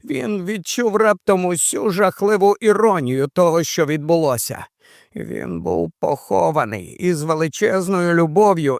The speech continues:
і за великі гроші у своїй смертельній пастці живим. Вудфорд спробував повернутися на бік.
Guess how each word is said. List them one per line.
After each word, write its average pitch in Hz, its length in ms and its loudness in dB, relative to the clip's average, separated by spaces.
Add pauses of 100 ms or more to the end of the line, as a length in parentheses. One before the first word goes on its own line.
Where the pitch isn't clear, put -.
і 185 140 0
за 170 200 2
великі 170 400 2
гроші 170 680 0 (320)
у - 200 -6
своїй 165 680 -4
смертельній 151 840 -4 (140)
пастці 151 580 -8
живим. 135 760 -6 (760)
Вудфорд 233 920 0
спробував 214 920 2
повернутися 185 960 -2
на 185 180 -2
бік. 175 420 -4